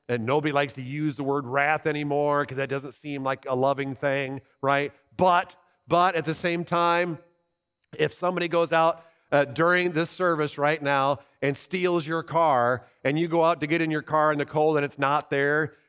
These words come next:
will you be just a little bit tweaked? A little angry? Yeah, I know I would.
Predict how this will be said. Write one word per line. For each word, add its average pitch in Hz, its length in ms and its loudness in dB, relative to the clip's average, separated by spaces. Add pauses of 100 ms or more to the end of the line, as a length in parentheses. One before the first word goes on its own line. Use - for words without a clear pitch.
will 147 100 0
you 156 140 -4
be 156 160 -4
just 165 260 -4
a - 60 -10
little 165 280 -2
bit 214 200 -8
tweaked? - 460 -10 (1200)
A 127 60 -2
little 208 340 2
angry? 233 600 -2 (680)
Yeah, 370 460 0
I 151 120 4
know 262 200 4
I 320 160 4
would. 320 520 4